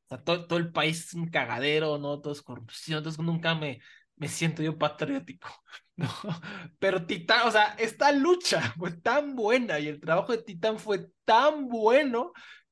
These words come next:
que ver a Shingo ondeando la bandera mexicana me hizo sentir orgulloso. Eso, eso está muy loco, <laughs> es algo que,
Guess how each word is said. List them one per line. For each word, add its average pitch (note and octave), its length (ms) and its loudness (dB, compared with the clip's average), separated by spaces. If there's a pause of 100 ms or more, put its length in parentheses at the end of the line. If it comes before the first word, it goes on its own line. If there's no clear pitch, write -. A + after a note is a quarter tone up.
(100)
que F#3 180 2
ver A3 260 6
a C4+ 80 8
Shingo B3+ 460 0
ondeando G#3 400 2
la A3 160 6
bandera F#3+ 360 2
mexicana F#3 560 -4
me G3+ 80 -10
hizo G#3 100 -8
sentir E3+ 320 -6
orgulloso. D3+ 640 -4
Eso, - 220 -8 (420)
eso F3 200 -8
está G#3+ 200 4
muy A3+ 180 0
loco, E3 420 -2
<laughs> - 20 2
es - 120 -2
algo F#3 240 -2
que, E3+ 160 -4